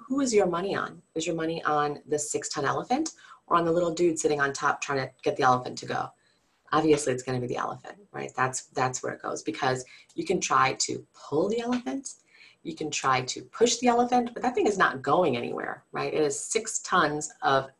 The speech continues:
emotion in this case. And so the idea is you have to be able to get the elephant to move. You can spend all day, you know, talking to the rider. So for example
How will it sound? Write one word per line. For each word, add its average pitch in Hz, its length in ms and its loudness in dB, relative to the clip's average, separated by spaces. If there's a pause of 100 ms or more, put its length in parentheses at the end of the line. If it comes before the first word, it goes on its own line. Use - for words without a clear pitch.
emotion 151 720 4
in 147 120 -2
this - 160 0
case. - 380 -4 (480)
And 160 140 2
so 156 240 4
the 147 140 2
idea 147 420 2
is 135 320 0
you 147 100 -6
have 160 280 2
to 151 120 -4
be 143 140 -2
able 135 200 0
to 135 160 -4
get 131 320 0 (340)
the - 180 -4 (100)
elephant 151 600 2
to 139 140 -4
move. 123 320 -4 (260)
You 147 80 -4
can 147 180 -6
spend 185 360 0
all 170 200 4
day, 135 540 0 (160)
you 147 140 -2
know, 131 60 -2
talking 139 320 -2
to - 80 -8
the 131 80 -4
rider. 120 320 0
So - 180 0
for 147 160 -4
example 143 580 -4